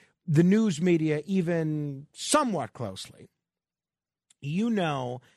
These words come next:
that Brian Stelter, the host, the media critic at C N N and the host of Reliable Sources, has been fired. They've canceled Reliable Sources. Brian Stel-, Stelter has been told to pack his bags.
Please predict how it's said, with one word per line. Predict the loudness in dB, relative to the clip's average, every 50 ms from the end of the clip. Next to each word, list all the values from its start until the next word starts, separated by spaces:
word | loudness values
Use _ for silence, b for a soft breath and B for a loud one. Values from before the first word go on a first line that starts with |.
| b b b b
that | 0 0 2 0 -2 _
Brian | 0 2 2 4 2 2 2 2
Stelter, | 0 -2 -2 0 2 4 4 4 2 2 0 -2 -2 0 -2 -4 -4 -2
the | 0 0 0
host, | 2 4 4 6 6 4 2 -2 -8 -2
the | 2 4 4
media | 6 6 6 4 4 2 0
critic | 0 0 0 0 0 -2 -4 -4 -6
at | -6 -4
C | -2 -2 -2 -2
N | 0 -2 -2
N | -2 -2 -2
and | -4 -4
the | -4 -2
host | 2 2 2 2 2 2
of | 0 2 2
Reliable | 0 2 2 4 4 4 6 6 4 2 2 0 -2
Sources, | -2 -4 -6 -2 0 0 0 0 -2 -4 -6 -6 -6 b b b b b b b b
has | 2 2 2 2
been | 0 -2 -4
fired. | -2 -2 -2 -2 -2 -4 -6 -10 -10
They've | -8 -8 -8 -8
canceled | -8 -6 -2 -2 -2 -2 -2 0 0 2 2 2 0 -2 -4
Reliable | -2 0 0 2 4 4 4 4 2 0 -2 -4
Sources. | -4 -4 -2 -2 -2 -2 -2 -4 -6 -6
Brian | -4 -2 -2 0 0 0 0 -2
Stel-, | -2 -2 0 0 -2 -2
Stelter | -4 0 2 4 4 4 4 2 2 2
has | 2 0
been | -2 -4 -4
told | -2 -2 0 0 0 0 -2 -4
to | -6 -6 -6 -6 b b b b b b b 0
pack | 2 2 4 2 2
his | 0 -2 -2 -2
bags. | -2 -2 -2 0 -2 -2 -4 -6 -8